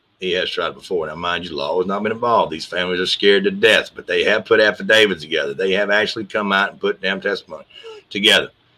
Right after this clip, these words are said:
But as far as filing it with the police department, no, it has not done. Because they're scared. They are families that are at risk. They are families with an addiction. They are families that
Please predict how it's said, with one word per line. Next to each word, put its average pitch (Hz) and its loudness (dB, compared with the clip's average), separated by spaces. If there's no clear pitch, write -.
But 76 -12
as - -10
far 95 2
as 87 -2
filing 110 2
it 110 -2
with 104 -2
the 95 -14
police 110 2
department, 110 -2
no, 76 -6
it 76 -8
has 78 -8
not 76 -14
done. - -20
Because 85 0
they're 95 0
scared. 117 2
They 110 6
are 147 4
families 98 0
that 92 2
are 98 4
at 98 0
risk. 98 2
They 87 -4
are 95 0
families 98 -2
with 101 -2
an 98 -2
addiction. 98 0
They 87 -4
are 90 -2
families 101 -2
that 98 0